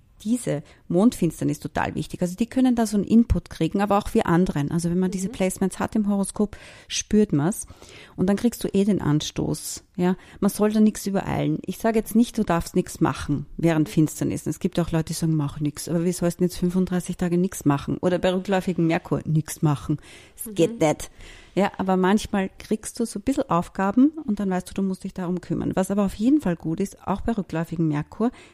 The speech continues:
Speaker 1: der übrigens geht von ersten April, kein Witz, bis
Speaker 2: <laughs>
Speaker 1: vierundzwanzigsten vierten, aber natürlich ist er schon in seiner Schattenphase und danach auch, Shadow Period,
Speaker 2: Mhm.
Speaker 1: ist natürlich Dinge aufarbeiten und versöhnen. Ja,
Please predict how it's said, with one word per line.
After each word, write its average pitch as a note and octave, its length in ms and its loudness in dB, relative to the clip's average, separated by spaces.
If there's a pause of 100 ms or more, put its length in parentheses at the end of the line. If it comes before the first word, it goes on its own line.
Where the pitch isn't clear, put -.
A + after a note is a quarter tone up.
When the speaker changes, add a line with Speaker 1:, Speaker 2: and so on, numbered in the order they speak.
(160)
Speaker 1:
der E3+ 120 0
übrigens E3 380 4
geht - 200 0
von - 260 2
ersten D3+ 300 0
April, F#3+ 280 0
kein - 240 -2
Witz, G3+ 220 -4 (400)
bis G#3 200 -2
Speaker 2:
<laughs> - 0 -
Speaker 1:
vierundzwanzigsten D#3+ 680 4
vierten, - 340 2
aber E3 140 2
natürlich D#3+ 600 2
ist D#3 160 -2
er C#3+ 100 -2
schon B2+ 200 -6
in C3+ 80 -8
seiner - 240 -8
Schattenphase E3+ 760 0
und F3 160 -2
danach C#3+ 260 -4
auch, F3 260 -4
Shadow - 340 -10
Period, - 400 -4 (360)
Speaker 2:
Mhm. F#3 220 -6
Speaker 1:
ist A3+ 160 4
natürlich A3 320 2
Dinge G#3 280 4
aufarbeiten - 680 -4 (100)
und F#3 300 2 (280)
versöhnen. D#3 920 0 (160)
Ja, G3+ 160 6